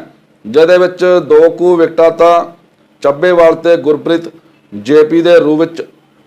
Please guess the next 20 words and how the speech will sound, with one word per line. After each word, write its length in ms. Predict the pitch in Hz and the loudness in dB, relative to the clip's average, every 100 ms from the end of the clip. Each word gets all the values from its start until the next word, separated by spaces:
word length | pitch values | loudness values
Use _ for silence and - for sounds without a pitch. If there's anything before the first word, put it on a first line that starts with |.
| 101 | -10
ਡਿੱਗ 220 | 113 151 | -2 -2
ਚੁੱਕੀਆਂ 540 | - 170 156 170 170 - - _ _ _ _ | 0 -6 -4 -2 -2 -4 -12 _ _ _ _
ਤੇ 140 | 160 | -4
ਸਿਆਸਤ 580 | 165 - 151 151 151 170 | -4 -2 0 0 0 -2
ਦੀ 140 | 160 165 | 0 -2
ਪਿੱਚ 280 | 165 156 | -2 -4
ਤੋਂ 280 | - 160 151 147 _ _ _ _ | -4 -4 -4 -8 _ _ _ _
ਕੁਝ 240 | 147 160 156 | -2 0 2
ਅਜਿਹੇ 420 | 131 143 160 160 | 0 2 2 0
ਸਿਆਸਤਦਾਨ 840 | - 143 143 - 170 147 151 151 | -2 -2 -2 -2 -4 0 0 0
ਨੇ 280 | 151 151 147 _ _ _ 101 | -2 -4 -6 _ _ _ -20
ਜਿਨ੍ਹਾਂ 420 | 107 160 170 165 | -6 -2 0 0
ਨੇ 220 | 156 120 - _ _ _ | 0 -6 -12 _ _ _
ਪਿੱਛੇ 360 | 151 151 175 170 | -4 -2 -2 -2
ਹਟਣ 340 | 147 143 147 | -2 -4 -6
ਦਾ 260 | 147 156 156 | 0 2 2
ਫੈਸਲਾ 560 | - 147 147 143 151 147 | 0 -6 -6 -4 -2 -2
ਕਰ 240 | 151 143 | -2 -2
ਲਿਆ 240 | 143 147 | 0 2
ਹੈ, 260 | 139 135 - | 0 -4 -14